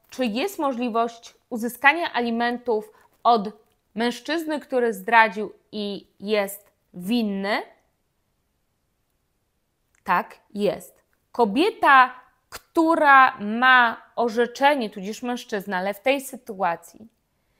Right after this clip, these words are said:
która ma orzeczenie o wyłącznej winie drugiej strony,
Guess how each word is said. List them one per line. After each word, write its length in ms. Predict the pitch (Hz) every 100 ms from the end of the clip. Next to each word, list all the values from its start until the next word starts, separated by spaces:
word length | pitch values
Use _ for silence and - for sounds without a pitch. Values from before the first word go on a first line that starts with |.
| _ _ _ _ _
która 400 | - 277 277 254
ma 200 | 254 320 415 -
orzeczenie 720 | 269 277 277 311 320 311 -
o 120 | 254
wyłącznej 840 | 214 254 277 330 320 294 285 269
winie 460 | 196 220 190 170 - _ _ -
drugiej 420 | 196 302 285 302
strony, 680 | 277 - - 208 165 165 226